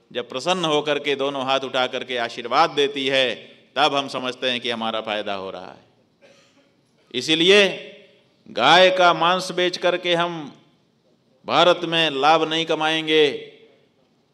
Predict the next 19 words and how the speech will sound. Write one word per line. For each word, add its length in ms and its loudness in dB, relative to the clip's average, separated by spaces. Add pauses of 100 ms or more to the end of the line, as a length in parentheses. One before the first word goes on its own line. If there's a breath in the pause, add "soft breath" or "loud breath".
भारत 400 2
में 160 -4
हम 200 -2
अपनी 280 -6
माँ 200 -2
को 180 -6
सम्मान 500 2
दे 160 6
करके 320 2
उसका 380 0
आशीर्वाद 600 4
लेंगे 400 4 (440)
और 120 -4
उससे 320 -2
हम 180 -6
अब 100 -12
समझेंगे 480 -8
कि 100 -12
हम 200 -8